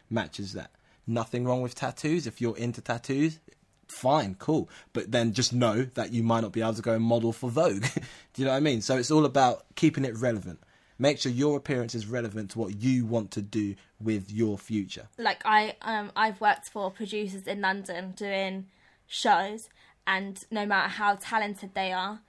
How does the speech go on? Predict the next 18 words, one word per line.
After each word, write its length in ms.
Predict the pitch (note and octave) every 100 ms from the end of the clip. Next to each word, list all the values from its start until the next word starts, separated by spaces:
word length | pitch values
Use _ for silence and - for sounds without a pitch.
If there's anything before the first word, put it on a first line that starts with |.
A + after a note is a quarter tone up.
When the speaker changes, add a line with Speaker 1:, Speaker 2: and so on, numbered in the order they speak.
| - - _
Speaker 2:
after 380 | G#3 G#3 G#3 A3
they 160 | G3+ G3+
get 340 | G#3 - _
put 220 | - A3 -
through 460 | - G#3+ F#3+ G3 G3 G#3+
to 80 | G3
whatever, 460 | - G3+ F#3+ F#3+ -
or 140 | G3
even 240 | A3 A3+
before 300 | G#3+ F#3+ A3
they've 140 | G3+ G3
done 200 | G#3+ G#3
their 180 | F#3 F3+
audition, 600 | F#3+ F#3 F3+ F#3+ G3+ - - - _
if 220 | G#3+ A3
they 140 | A3+ G#3+
have 320 | G#3 G3+ G3
tattoos, 760 | - G3+ - G#3+ G#3 B3 A#3+